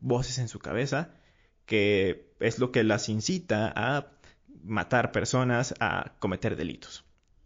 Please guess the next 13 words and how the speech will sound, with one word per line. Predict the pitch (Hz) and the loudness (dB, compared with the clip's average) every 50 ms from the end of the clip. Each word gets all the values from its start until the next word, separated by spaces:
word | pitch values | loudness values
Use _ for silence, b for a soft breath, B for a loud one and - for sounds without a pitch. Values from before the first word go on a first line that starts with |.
| - - | -2 2
No | 175 180 196 220 233 | 2 4 4 4 4
son | 226 - 247 247 254 254 247 240 226 - - _ _ - | 4 4 2 4 4 4 2 0 -2 -4 -8 _ _ -2
tan | 143 117 117 | 0 0 2
conscientes | 117 113 110 - 151 151 165 170 | 2 0 2 2 0 0 0 0
de | 147 120 | -2 -2
sus | 117 110 - | -2 -2 -2
actos | - 190 185 - - 240 240 240 - - | -2 -4 -2 -2 0 0 0 0 -2 -2
y | - 147 | 0 2
muchas | 165 180 180 - 190 165 | 2 2 2 2 0 0
veces | 170 170 - - - - - | 0 0 0 -2 -2 0 2
no | 151 160 160 160 | 2 2 2 0
pagan | - 139 151 170 175 165 | 0 0 2 2 0 0
condena | 170 123 113 113 117 123 147 143 127 - 160 180 - - | 2 2 2 2 2 2 2 2 2 2 0 -2 -4 -6